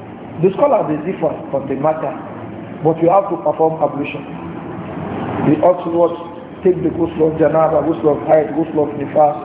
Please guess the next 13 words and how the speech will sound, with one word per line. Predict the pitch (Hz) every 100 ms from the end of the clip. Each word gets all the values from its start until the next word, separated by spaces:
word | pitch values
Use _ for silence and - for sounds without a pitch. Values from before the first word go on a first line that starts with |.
| - - - - - -
and | 143 143
the | 147
like. | 139 - - - - -
The |
water | 165 208 - 214
that, | - 160
that | 160 160
we | 156
are | 147
using, | 180 160 156 - - - - -
how | 233 208 190
we | -
sure | 175 190 190 185 -